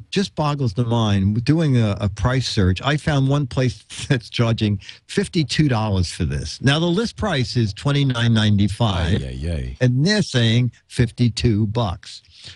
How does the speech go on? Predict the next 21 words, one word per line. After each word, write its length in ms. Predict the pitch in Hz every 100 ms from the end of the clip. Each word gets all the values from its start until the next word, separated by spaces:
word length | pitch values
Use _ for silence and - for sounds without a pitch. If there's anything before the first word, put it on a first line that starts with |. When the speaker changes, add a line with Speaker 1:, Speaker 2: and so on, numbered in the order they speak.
| -
Speaker 1:
But 200 | 131 127
at 140 | 135 127
the 60 | 127
Verilux 560 | 147 185 175 156 -
website 720 | 117 147 175 165 - 160 147
right 240 | 139 135 131
now, 580 | 127 123 120 120 117 117
it 120 | 113
is 140 | 107 -
fourteen 800 | - 127 127 - 131 127 120
ninety-eight, 1300 | 113 110 107 107 98 92 - - 120 151 226 - - _ _ _ _ _ -
and 540 | 104 107 110 110 110
you're 80 | 110
looking 320 | 113 123 135 120
for 260 | 123 117
the 100 | 104
rechargeable 1160 | 98 113 110 - 131 120 131 143 139 147 156 160 - _ -
travel 540 | - 110 104 107 107
light 320 | 101 101 101 98 _ _ _ -
from 280 | 98 92
Verilux. 920 | 87 85 78 76 80 - - - -